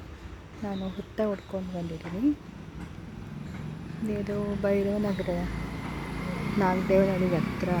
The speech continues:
ಇರೋದು ಭೈರವನಗರ. ಹುತ್ತ ಹುಡುಕ್ತಾ ಇದ್ದೀನಿ, ಎಲ್ಲಿದೆ, ಎಲ್ಲಿದೆ ಅಂತ. ದೇವಸ್ಥಾನಕ್ಕೆ ಬಂದಾಗ ನೋಡಿದ್ದೆ, ನೋಡಿಲ್ಲ.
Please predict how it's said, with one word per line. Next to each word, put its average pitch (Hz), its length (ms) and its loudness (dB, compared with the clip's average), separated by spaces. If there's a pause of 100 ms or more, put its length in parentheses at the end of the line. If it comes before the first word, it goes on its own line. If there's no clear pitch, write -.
(420)
ಇರೋದು 175 400 4
ಭೈರವನಗರ. 170 640 4 (800)
ಹುತ್ತ - 220 4 (120)
ಹುಡುಕ್ತಾ 202 480 6
ಇದ್ದೀನಿ, 185 320 4 (1600)
ಎಲ್ಲಿದೆ, 196 400 6
ಎಲ್ಲಿದೆ 185 320 4
ಅಂತ. 180 260 0 (3500)
ದೇವಸ್ಥಾನಕ್ಕೆ 226 600 4
ಬಂದಾಗ 214 380 4 (180)
ನೋಡಿದ್ದೆ, 202 560 4 (680)
ನೋಡಿಲ್ಲ. 214 400 4